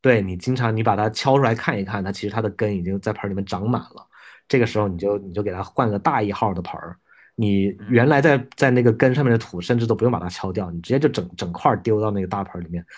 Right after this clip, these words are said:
Speaker 1: 再填点新的土。
Speaker 2: 添加新，
Speaker 1: 啊，
Speaker 2: 新的土，然后它慢慢，
Speaker 1: 对。
Speaker 2: 然后就再长大。
Speaker 1: 然后它一下，就它一下子就会突然长得特别快，因为它到了一个大环境，
Speaker 2: 嗯。
Speaker 1: 一下子那个空间够了，它就会长。
Speaker 2: 嗯。
Speaker 1: 甚至像那种，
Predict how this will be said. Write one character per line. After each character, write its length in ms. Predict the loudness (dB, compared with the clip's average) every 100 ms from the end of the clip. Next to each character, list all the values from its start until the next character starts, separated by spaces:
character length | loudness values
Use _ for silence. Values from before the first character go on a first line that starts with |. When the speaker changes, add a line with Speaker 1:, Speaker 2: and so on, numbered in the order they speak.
| -6
Speaker 1:
再 120 | -4
填 180 | -2 -2
点 160 | -2 -4
新 180 | -4
的 80 | -4
土。 240 | -6 -10 _ _
Speaker 2:
添 200 | _ -6
加 160 | -4 -4
新， 180 | -4 -2
Speaker 1:
啊， 100 | -2
Speaker 2:
新 160 | -4 -10
的 40 |
土， 320 | -12 -14 -18 -20 _
然 160 | -6
后 60 | 0
它 80 | 2
慢 100 | 2
慢， 120 | 0
Speaker 1:
对。 20 |
Speaker 2:
然 100 | -4
后 60 | -4
就 160 | -6
再 140 | -2 -2
长 120 | 2
大。 60 | 2
Speaker 1:
然 60 |
后 40 | 4
它 80 |
一 60 | 2
下， 260 | 2 0 0 _
就 160 | 4 4
它 200 | 4 0
一 160 | 0
下 180 | 0 0
子 80 | 2
就 140 | 0
会 320 | 2 2 2 0 -6
突 160 | 2
然 160 | 4 4
长 140 | 0
得 60 | -4
特 120 | -8
别 120 | -8
快， 200 | -8 -8 -10 -14 _
因 100 | -2
为 40 | 0
它 100 | 2
到 160 | 2
了 80 | 2
一 20 |
个 60 | 2
大 120 | 2
环 240 | 0 -4
境， 140 | -6 -4
Speaker 2:
嗯。 40 |
Speaker 1:
一 20 |
下 160 | -2 -4
子 120 | -4
那 140 | -6 -8
个 260 | -8 -10 -14 _
空 180 | -4 0
间 180 | 0 0
够 180 | -2 -2
了， 60 | -8 _ _ _
它 100 | -8
就 140 | -6
会 100 | -4
长。 140 | -6 -10
Speaker 2:
嗯。 40 | -16 -8
Speaker 1:
甚 180 | 0 2
至 80 | 2
像 160 | 0
那 100 | 0
种， 320 | -2 -4 -10